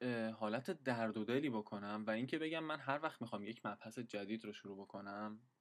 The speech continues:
چه نیروهای گرانشی، چه بعد نیروهای الکتریکی و حالا نیروهای مغناطیسی، واقعاً، اه، گیج می‌شم به این دلیل که من نمی‌فهمم که این، اه، نیروهایی که ما در طبیعت داریم دقیقاً چی هستن. حالا بذارید یه خورده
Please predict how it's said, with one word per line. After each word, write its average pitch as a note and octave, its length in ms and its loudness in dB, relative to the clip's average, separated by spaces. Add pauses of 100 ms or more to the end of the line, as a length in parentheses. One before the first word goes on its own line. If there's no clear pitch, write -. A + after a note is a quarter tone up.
(100)
چه A#2 140 -4
نیروهای G#2+ 440 0
گرانشی، A2+ 580 0
چه - 160 -12
بعد G#2 260 -4
نیروهای G#2+ 540 -2
الکتریکی G#2+ 680 -4 (220)
و A#2 60 6
حالا A2 260 2
نیروهای A2 380 2
مغناطیسی، G#2+ 680 -2 (360)
واقعاً، C3+ 840 10
اه، A#2+ 240 2
گیج C3+ 360 2
می‌شم A2 500 2
به A#2 100 2
این B2+ 140 6
دلیل D3 240 4
که D#3+ 140 -2
من D#3+ 300 2 (440)
نمی‌فهمم A#2 960 6
که G#2 120 -4
این، G#2+ 460 -2
اه، G2 340 -8
نیروهایی G#3 720 -2
که - 180 -8
ما G3+ 140 -4
در G#2 160 -4
طبیعت G#2 460 -4
داریم G#2+ 240 -2
دقیقاً G#2 500 -2
چی - 180 -6
هستن. G2+ 540 -8 (120)
حالا G#2 140 -6
بذارید A#2 360 0
یه B2 60 0
خورده A#2 380 2